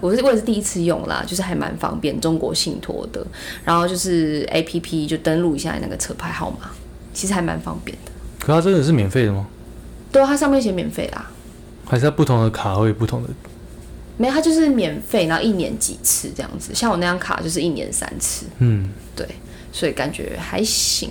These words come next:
Speaker 1: 是
Speaker 2: 有，欸，有谁开车会一年要拖三次？
Speaker 1: 对啊。
Speaker 2: 他应该还想继续开吗？
Speaker 1: 没有，没有，他那个可以，好像可以登记两，两三个车牌。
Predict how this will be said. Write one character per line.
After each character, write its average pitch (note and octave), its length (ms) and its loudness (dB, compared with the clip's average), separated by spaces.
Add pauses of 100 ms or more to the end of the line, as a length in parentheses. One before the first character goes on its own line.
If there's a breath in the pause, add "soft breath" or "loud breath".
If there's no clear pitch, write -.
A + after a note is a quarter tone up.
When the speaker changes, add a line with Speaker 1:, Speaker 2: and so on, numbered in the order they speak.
Speaker 1:
是 A#2+ 180 2
Speaker 2:
有， A2 200 4
欸， G2+ 100 -4 (140)
有 A2 220 4
谁 A2+ 280 4
开 B2+ 220 4
车 B2+ 240 2
会 B2+ 140 4
一 B2+ 100 2
年 A2+ 160 4
要 G#2 140 2
拖 G#2+ 240 2
三 G2+ 200 0
次？ - 200 -2
Speaker 1:
对 - 60 -10
啊。 - 300 -12 (160)
Speaker 2:
他 - 160 0
应 A#2 80 4
该 A#2+ 60 4
还 A2 100 4
想 G#2 160 2
继 G#2+ 140 0
续 - 80 2
开 C4+ 80 8
吗？ D4+ 80 6
Speaker 1:
没 D#4 60 8
有， D4 60 6
没 A#3+ 60 4
有， G3+ 60 0
他 C4 200 0
那 D4 180 4
个 G3+ 480 4
可 G#3 180 -4
以， G3 260 0
好 F3 120 -2
像 G#3+ 120 2
可 A3+ 100 2
以 F#3 80 4
登 F3+ 280 2
记 F3 380 -2
两， - 280 -2 (220)
两 E3 260 0
三 F3 320 0
个 C#3 460 -2
车 E3+ 400 0
牌。 - 260 -8